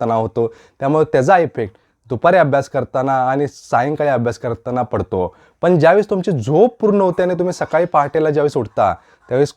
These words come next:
कुठलाच तुमच्यामध्ये ताणतणाव नसतो. त्यामुळे अशा वेळी तुम्ही जो काय अभ्यास करणार आहात ते नेहमी लक्षात राहतो. तर मित्रांनो, मला आता आपण इथं आपण,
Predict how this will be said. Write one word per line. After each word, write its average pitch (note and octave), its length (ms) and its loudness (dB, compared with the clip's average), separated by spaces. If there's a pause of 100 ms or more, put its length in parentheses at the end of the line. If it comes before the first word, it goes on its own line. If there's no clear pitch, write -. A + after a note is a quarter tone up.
(140)
कुठलाच E3 420 0
तुमच्यामध्ये C#3+ 1200 -2
ताणतणाव A#2 680 -2
नसतो. F#2+ 420 -4
त्यामुळे C#3 440 -2
अशा A#2+ 280 2
वेळी D#3+ 200 2
तुम्ही D3+ 280 -2
जो D3+ 200 -2
काय F3+ 180 0
अभ्यास C3 300 0
करणार B2+ 300 -2
आहात C3 200 0
ते D#3+ 300 -6 (300)
नेहमी A#2+ 380 0 (220)
लक्षात A2 400 -4
राहतो. F#2 460 -2 (280)
तर A#2+ 40 -4
मित्रांनो, D#3 380 2
मला E3+ 280 4 (300)
आता A#2+ 220 0
आपण D#3+ 180 0
इथं E3 180 -2
आपण, E3+ 420 0